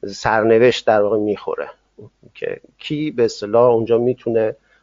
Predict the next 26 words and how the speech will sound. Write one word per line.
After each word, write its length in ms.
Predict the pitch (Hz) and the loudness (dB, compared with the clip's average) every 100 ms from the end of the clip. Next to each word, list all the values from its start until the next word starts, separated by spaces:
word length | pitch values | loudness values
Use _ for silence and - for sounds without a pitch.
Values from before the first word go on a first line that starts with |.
| _ | _
رهبری 500 | 110 107 - 101 131 | -2 -2 0 2 6
مردم 380 | 139 110 101 113 | 6 4 0 -2
رو 100 | 107 | -2
به 80 | 92 | -2
دست 300 | 117 127 - | 0 0 -2
بگیره 400 | 135 120 117 117 | -4 -2 -2 -2
یا 160 | 101 85 | -2 -4
خط 720 | - - 135 147 _ _ - | -10 -4 -4 -4 _ _ -12
رو 260 | 127 123 120 | -4 -2 -2
تعیین 420 | - 92 107 135 | -2 -2 0 -2
بکنه 480 | 135 - 120 117 110 | -2 -2 0 0 0
یا 140 | 107 | -2
به 160 | - 104 | -2 -2
مردم 580 | 101 98 90 113 120 | -2 -4 -2 -2 0
نزدیکتره 640 | 104 92 87 - - 113 123 | -2 -4 -8 -8 -4 -2 -2
و 220 | 110 95 | -4 -6
مردم 480 | 95 90 - 113 117 _ - | -4 -6 -4 -6 -6 _ -6
با 100 | 92 - | -4 -2
او 200 | 120 117 | -4 -4
همراه 460 | 82 78 69 64 | -6 -6 -6 -8
می‌شن. 260 | - - - - _ _ _ _ _ _ _ _ _ _ _ _ _ _ _ _ | -12 -16 -16 -20 _ _ _ _ _ _ _ _ _ _ _ _ _ _ _ _
مهم 520 | 135 143 170 185 185 - _ _ _ _ _ | 0 4 6 6 4 -4 _ _ _ _ _
سیستم 580 | - - 135 - 170 160 | -18 -10 -8 0 4 4
حکومتی 760 | 151 123 117 117 113 101 - 117 | 4 -2 -4 -2 -2 -4 -8 -10
هست. 480 | - 80 - - _ - | -10 -12 -16 -20 _ -10
مهم 360 | 117 120 143 | -6 -4 -4